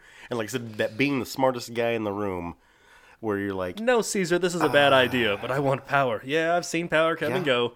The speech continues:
Speaker 1: yeah. Oh, I promise you, this is
Speaker 2: You
Speaker 1: not gonna work
Speaker 2: dumb
Speaker 1: out good for you. This isn't gonna work.
Speaker 2: Mm.
Speaker 1: This isn't gonna work.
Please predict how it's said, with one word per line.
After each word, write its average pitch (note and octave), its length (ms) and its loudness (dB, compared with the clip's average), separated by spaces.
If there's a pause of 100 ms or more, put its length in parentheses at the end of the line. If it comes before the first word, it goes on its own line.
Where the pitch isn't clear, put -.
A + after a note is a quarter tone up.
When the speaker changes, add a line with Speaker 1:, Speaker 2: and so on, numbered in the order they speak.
Speaker 1:
yeah. D3 220 -6 (260)
Oh, C3 180 -10
I A#2+ 120 -2
promise D#3 380 -8
you, G#2+ 60 -8
this G#2 220 -10
is B2 80 -8
Speaker 2:
You B2+ 60 -4
Speaker 1:
not D#3+ 140 -4
gonna E3 200 -2
work E3 100 0
Speaker 2:
dumb F#3 100 0
Speaker 1:
out E3+ 80 -10
good F#3 140 -10
for C#3+ 160 -8
you. C#3 120 -8 (340)
This A2 260 -14
isn't E3 240 -10
gonna F3 140 -8
work. F#3 220 -8 (100)
Speaker 2:
Mm. F#3+ 340 -10 (540)
Speaker 1:
This A#2+ 100 -16
isn't C#3+ 180 -10
gonna D#3 120 -8
work. D3+ 160 -18